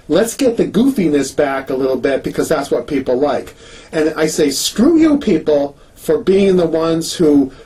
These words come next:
are doing that, because then that's bring-, that's not making the show better." It's just, may-, maybe it is to you guys, but it's, it's not to me.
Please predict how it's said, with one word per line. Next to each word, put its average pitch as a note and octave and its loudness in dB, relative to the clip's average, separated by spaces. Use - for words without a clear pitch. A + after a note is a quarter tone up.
are C3+ 0
doing A#3+ 2
that, C#3 0
because C#3+ -2
then F3+ 0
that's E3+ -2
bring-, F3 0
that's G3 -2
not G#3 -2
making E3+ -2
the D3 2
show D3 0
better." B2+ -2
It's D3 -2
just, E3+ -2
may-, G#3 2
maybe C4+ 2
it F#3 4
is F#3 2
to E3 0
you G#3+ 2
guys, B2 0
but B2+ 0
it's, B2+ -4
it's C#3+ -8
not E3+ -2
to C#3 -4
me. A#2+ 0